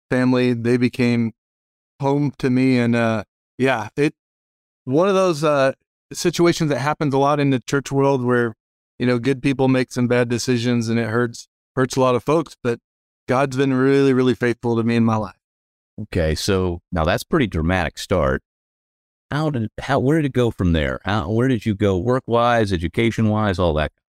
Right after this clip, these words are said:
Speaker 1: Got a basketball scholarship to Fort Worth Christian in the Dallas-Fort Worth area my senior year of high school. The elders at the church I was attending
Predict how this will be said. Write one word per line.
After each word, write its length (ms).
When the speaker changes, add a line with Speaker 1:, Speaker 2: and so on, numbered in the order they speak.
Speaker 1:
Got 140
a 40
basketball 640
scholarship 640
to 320
Fort 180
Worth 220
Christian 680
in 520
the 80
Dallas-Fort 480
Worth 240
area 360
my 160
senior 360
year 200
of 100
high 240
school. 480
The 140
elders 380
at 120
the 320
church 240
I 60
was 160
attending 640